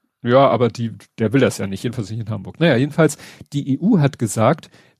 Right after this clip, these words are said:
wir wo-, äh, wollen ab zwanzig fünfunddreißig keine Verbrenner mehr, nur noch Fahrzeuge,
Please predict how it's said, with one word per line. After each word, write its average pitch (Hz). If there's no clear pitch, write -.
wir 175
wo-, 120
äh, 131
wollen 143
ab -
zwanzig 156
fünfunddreißig 139
keine 156
Verbrenner 127
mehr, 127
nur 139
noch 190
Fahrzeuge, 127